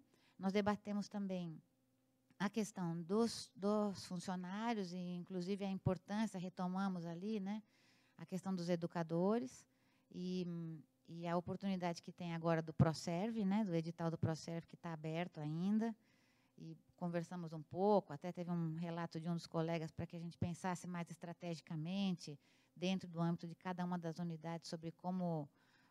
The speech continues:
fazer isso, né? E, e também houve uma proposta de que a gente faça um levantamento,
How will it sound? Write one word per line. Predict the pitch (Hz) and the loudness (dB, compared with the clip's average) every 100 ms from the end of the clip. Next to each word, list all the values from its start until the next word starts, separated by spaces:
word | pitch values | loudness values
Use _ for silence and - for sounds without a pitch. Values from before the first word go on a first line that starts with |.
| _ | _
fazer | 170 160 165 | 0 0 0
isso, | 151 165 208 226 - 165 | -2 -2 0 0 -2 -4
né? | 180 202 175 | -2 0 -2
E, | 160 151 - | -4 -8 -10
e | 160 156 151 147 - - _ _ _ _ _ | -10 -8 -10 -12 -14 -20 _ _ _ _ _
também | 180 180 208 | 2 4 6
houve | 202 196 | 4 4
uma | 190 | 0
proposta | - 196 - 202 - | 0 0 4 2 2
de | 185 180 | -2 -2
que | 180 | -4
a | |
gente | 185 180 | -4 -6
faça | - 185 180 | -4 -4 -4
um | 190 | -2
levantamento, | 190 190 190 220 214 175 202 233 196 165 | 2 2 2 -2 -2 -2 2 4 4 -2